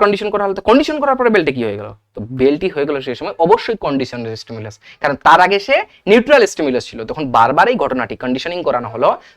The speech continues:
so that is, তখন কি হয়ে গেল? কন্ডিশনড স্টিমুলাস। নেক্সট কোশ্চেন আমাদের বলা হচ্ছে যে what occurs during the process of extinction in classical conditioning? কি হয়েছিল? What occurs, কি ঘটে? During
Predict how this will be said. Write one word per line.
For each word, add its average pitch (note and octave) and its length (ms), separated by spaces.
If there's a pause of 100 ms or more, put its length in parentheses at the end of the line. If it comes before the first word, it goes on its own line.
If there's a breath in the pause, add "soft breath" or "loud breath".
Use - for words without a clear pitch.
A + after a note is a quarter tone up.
so - 60 (140)
that C3+ 200
is, B3+ 80 (600)
তখন C3 200
কি - 100
হয়ে D3+ 100
গেল? A#3 80 (100)
কন্ডিশনড C3 340 (120)
স্টিমুলাস। A2+ 320 (100)
নেক্সট - 260
কোশ্চেন F3+ 320
আমাদের F3 220
বলা E3+ 160
হচ্ছে E3 180 (600 loud breath)
যে D#3+ 60 (220)
what F#3 180 (200)
occurs F#3+ 320 (160)
during E3 360
the - 60 (100)
process E3+ 440
of - 40 (440)
extinction A3 640 (1400)
in C3+ 140
classical C3 440 (140)
conditioning? G#2 520 (360)
কি G#3+ 140
হয়েছিল? A#2 240 (140)
What D#3+ 140 (180)
occurs, G3+ 320 (460)
কি F3+ 80 (120)
ঘটে? A2+ 260 (720)
During D#3 280